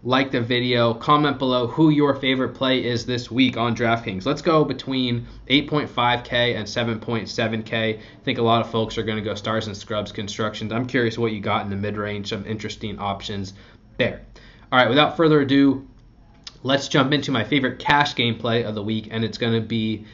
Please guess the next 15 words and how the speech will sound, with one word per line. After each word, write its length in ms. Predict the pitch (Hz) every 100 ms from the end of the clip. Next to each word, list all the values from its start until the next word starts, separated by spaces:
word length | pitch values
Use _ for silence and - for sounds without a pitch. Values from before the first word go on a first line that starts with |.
| -
Mason 540 | 117 135 165 160 151 123
Jones 680 | 110 120 120 120 120 117 - - - - 117
at 480 | 117 117 - - - - - - - - - - -
price 320 | 127 131 131
unavailable. 680 | 127 127 120 117 104 95 92
He's 180 | 104
not 200 | 120 113
actually 440 | 107 110 - 113 -
in 160 | 110
the 80 | 110
player 340 | 110 113 107 101
pool 260 | 113 101
yet 220 | 101 98
on 180 | 92 95
DraftKings. 680 | 92 90 90 - 60 -